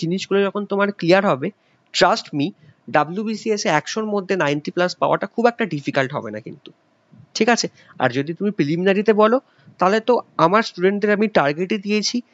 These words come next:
মিনিমাম ফর্টি ফাইভ প্লাস, আর আরও বেশি তো কম নয়, ঠিক আছে? কারণ এই লজিকগুলোই তাদেরকে হিস্ট্রি মনে রাখতে সাহায্য করবে, ঠিক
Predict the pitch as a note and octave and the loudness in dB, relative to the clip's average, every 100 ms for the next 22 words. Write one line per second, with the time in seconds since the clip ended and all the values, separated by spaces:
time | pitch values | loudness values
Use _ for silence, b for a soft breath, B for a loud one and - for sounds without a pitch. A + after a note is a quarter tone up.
0 | _ _ _ E3+ E3 A3+ B3+ C#4+ C#4+ A3+ | _ _ _ -2 2 4 6 4 4 2
1 | D#3+ F3+ E3+ D3+ D3 D3 A#3+ - - _ | -2 -2 0 0 2 0 0 -4 -14 _
2 | _ - E3 A3 _ _ - - G3 A#3+ | _ 0 0 0 _ _ -10 0 2 2
3 | F3+ E3 F3 E3 G#2+ G#2 G#2 B2+ _ _ | -4 -4 -4 -4 -4 -8 -12 -14 _ _
4 | _ - A#3 A3+ F3+ _ _ _ - A3 | _ -2 2 0 -2 _ _ _ -2 -2
5 | - - G3+ B3+ G#3+ E3 A3 G3+ A#3+ A#3+ | -2 4 4 6 4 2 2 -4 -4 -2
6 | A#3+ F3+ F3+ - F#3+ D#3+ - E3+ C#3+ C3+ | 0 0 -2 -8 -12 -10 -6 -4 0 0
7 | - A3 B2+ A2+ A#2 - G2 - _ _ | 0 -2 -2 -2 -6 -8 -12 -16 _ _
8 | _ _ - C4+ | _ _ -6 -2